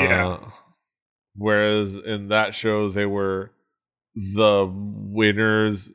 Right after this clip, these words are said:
Speaker 2: winner and runner up of Produce one oh one China, uh, and which released, you know, ton, a ton of votes and ha-, probably had big, uh, opportunities waiting for them.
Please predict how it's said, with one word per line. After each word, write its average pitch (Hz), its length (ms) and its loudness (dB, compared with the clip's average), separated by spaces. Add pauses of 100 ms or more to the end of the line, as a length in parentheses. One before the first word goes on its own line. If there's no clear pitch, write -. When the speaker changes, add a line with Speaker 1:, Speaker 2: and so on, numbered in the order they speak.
Speaker 2:
winner 110 380 2
and 104 260 0
runner 104 380 0
up 104 180 2
of 98 320 -2
Produce 104 460 0
one 104 160 -4
oh 101 80 -2
one 101 240 -4
China, 98 520 -2 (720)
uh, 90 360 0 (120)
and 95 140 -2
which 92 180 -2
released, 92 400 -2
you 92 80 -6
know, 90 100 -6
ton, 95 320 -4
a 92 200 -2
ton 95 200 -4
of 90 100 -4
votes 92 560 -2 (500)
and 92 320 0
ha-, 90 280 -4
probably 95 440 2
had 87 580 0 (1080)
big, 95 520 4
uh, 90 180 -2 (360)
opportunities 95 680 -2
waiting 92 320 -4
for 104 80 -4
them. 107 340 -2